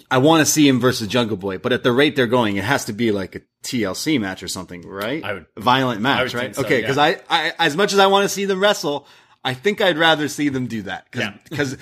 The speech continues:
Speaker 1: I don't know what Christian's taught Jungle Boy since, you know, they've, he's been his manager on T V and stuff. But I think he genuinely taught Jungle Boy how to do these kinds of matches 'cause
Speaker 2: Yeah.
Speaker 1: he's gotten really good. That cage match with Luchasaurus,
Speaker 2: Mm-hmm.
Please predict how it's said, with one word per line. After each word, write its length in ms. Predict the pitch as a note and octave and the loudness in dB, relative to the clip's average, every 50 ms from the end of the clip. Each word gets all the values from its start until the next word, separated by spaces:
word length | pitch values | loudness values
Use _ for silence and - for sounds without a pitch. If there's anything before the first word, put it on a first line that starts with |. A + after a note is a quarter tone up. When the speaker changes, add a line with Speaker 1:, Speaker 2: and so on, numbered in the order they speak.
| - - - | -16 -16 -4
Speaker 1:
I 120 | - D#3+ G3 | 0 2 4
don't 120 | A#3 A3+ | 4 4
know 120 | A3+ A#3 A3 | 4 6 4
what 180 | G3+ - G3+ | 4 2 0
Christian's 460 | - - G#3+ G3+ - F#3 F#3+ F3+ C#3 | 0 0 0 0 0 -2 -6 -8 -8
taught 340 | - - - G3 G#3 - D#3 | -6 0 2 2 2 2 0
Jungle 300 | C3+ F#3+ F#3+ G3 G3 G3+ | 0 0 0 2 2 2
Boy 360 | F#3 F3+ G3 G3 G3+ G#3+ G#3+ | 4 4 4 4 4 2 0
since, 420 | G3+ - - - F3 E3+ - - - | -2 -4 -8 -8 -8 -8 -8 -8 -6
you 80 | D#3+ | -4
know, 200 | D3 D3+ D3 D3+ | -4 -2 -2 -4
they've, 340 | C#3 B2 C3 B2+ A#2+ G2+ - | -2 -2 -2 -2 -2 -4 -10
he's 160 | - G2+ G2 | -12 -12 -12
been 160 | F#2 G2+ A#2+ A#2+ | -8 -6 -6 -6
his 140 | A2+ G#2 | -6 -4
manager 560 | A#2+ A#2+ B2 B2+ C3 B2+ C3 C#3 C#3 C#3+ C3+ - | -4 -4 -2 -4 -4 -4 -2 -2 -2 -2 -2 -4
on 140 | - B2 A#2+ B2 | -6 -8 -8 -8
T 160 | - C3+ C3 | -8 -6 -4
V 100 | C3 D3 | -2 -4
and 80 | C#3+ - | -4 -2
stuff. 180 | - C#3 A#2+ G#2+ - - - _ _ _ _ | -4 -6 -6 -6 -10 -20 -20 _ _ _ _
But 100 | C3+ C3 | 2 4
I 120 | C#3+ E3 F#3+ | 4 4 4
think 200 | F#3+ A#3+ A#3+ - | 2 0 -2 -2
he 120 | A3+ A#3 | -2 -4
genuinely 520 | G#3 F#3 A3+ A#3 A3+ A3+ A3+ A3+ A3 A3+ G#3+ | -2 0 2 2 2 0 0 0 -2 -2 0
taught 260 | - A#3 A3+ F#3+ F#3 | 2 2 2 2 2
Jungle 260 | G3+ G3+ G3+ F#3+ F3 | 0 2 2 2 2
Boy 180 | D#3 D#3+ D#3 D3 | 4 4 4 6
how 120 | C#3+ C#3 | 4 4
to 80 | C#3+ C3+ | 4 2
do 140 | B2+ C3+ C#3 | 2 2 0
these 180 | B2+ B2+ C3 B2+ | 0 0 -2 -2
kinds 180 | C3+ C3+ C3 B2+ | -2 -4 -2 -2
of 60 | C3 | -2
matches 460 | C#3+ D#3 E3+ D3+ - G#2+ F#2+ - - | -2 0 -2 -2 -4 -6 -10 -10 -10
'cause 160 | - - B2+ | -6 -2 -2
Speaker 2:
Yeah. 260 | D3 E3+ D3 - - _ | -2 -2 -4 -6 -10 _
Speaker 1:
he's 300 | - - E3 F#3+ G3 E3+ | -14 -10 -8 -8 -2 2
gotten 260 | B3 A#3 G#3 G3+ F3 D3+ | 2 2 4 4 2 2
really 240 | E3 F3 F#3 F3+ F3 | 4 4 4 2 2
good. 260 | E3 F#3+ D3+ G#2 F2+ | 4 4 2 2 2
That 220 | A2 A2 - - | -2 -4 -4 -6
cage 300 | - B2 D3 D#3 D3 C3 | -6 -4 -2 -2 0 0
match 280 | B2 A#2 G#2 G2+ - - | -2 -2 -2 -4 -4 -8
with 120 | A#2 G#2 | -10 -4
Luchasaurus, 520 | A2+ B2+ A#2+ B2 B2 A2 - C#3 B2+ G#2+ G2 | -4 -4 -2 -2 -4 -2 0 0 2 2 0
Speaker 2:
Mm-hmm. 60 | C3+ | -4